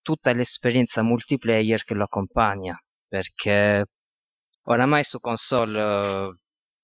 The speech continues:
le esperienze multiplayer sono un po' statiche, insomma. Halo, Halo ha dimostrato che comunque sempre il solito gioco, non riesce a creare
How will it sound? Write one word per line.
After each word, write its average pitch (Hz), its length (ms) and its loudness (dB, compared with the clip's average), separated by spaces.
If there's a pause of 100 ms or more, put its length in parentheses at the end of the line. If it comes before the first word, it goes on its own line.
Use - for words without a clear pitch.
le 120 100 0
esperienze 127 360 0
multiplayer 123 400 2
sono 113 200 0
un 110 80 0
po' 120 160 -2
statiche, - 1200 -4
insomma. 104 560 -12
Halo, 107 200 -6
Halo 117 600 0
ha 110 120 -2
dimostrato 110 680 -2
che - 120 -12
comunque 117 600 0 (640)
sempre 139 340 2
il 123 60 0
solito 123 460 0
gioco, 127 440 0
non 120 160 2
riesce 127 380 0
a 117 240 0
creare 117 600 -2